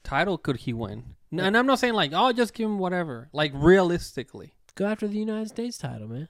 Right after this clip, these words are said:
Speaker 1: You think he could actually be the U-,
Speaker 2: It's
Speaker 1: U S
Speaker 2: not as
Speaker 1: champion?
Speaker 2: prestigious as the Intercontinental title.
Speaker 1: Mm-hmm.
Speaker 2: And he's definitely not gonna win the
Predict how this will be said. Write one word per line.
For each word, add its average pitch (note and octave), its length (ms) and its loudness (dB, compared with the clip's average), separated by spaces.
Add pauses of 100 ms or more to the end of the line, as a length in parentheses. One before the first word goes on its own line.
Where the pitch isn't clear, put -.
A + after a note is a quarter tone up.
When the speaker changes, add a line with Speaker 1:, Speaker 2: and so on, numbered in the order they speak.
Speaker 1:
You D3 140 -2
think D3 180 -2
he D3 80 -2
could C#3 160 -4
actually B2+ 300 -2
be A#2+ 120 -4
the B2 80 -2
U-, B2 160 -4
Speaker 2:
It's C#3 100 -6
Speaker 1:
U - 100 0
S - 20 2
Speaker 2:
not G3 100 -2
as G3+ 100 0
Speaker 1:
champion? B2 80 -6
Speaker 2:
prestigious C3+ 680 -4
as A#2 160 -6
the A2+ 100 -8
Intercontinental G#2+ 760 -8
title. G2 500 -12 (480)
Speaker 1:
Mm-hmm. C#3 340 -6 (1400)
Speaker 2:
And A2+ 580 -6 (640)
he's A#2+ 200 -8
definitely B2 380 -4
not G#2 100 -8
gonna G#2+ 120 -12
win G#2+ 400 -12
the G2+ 260 -18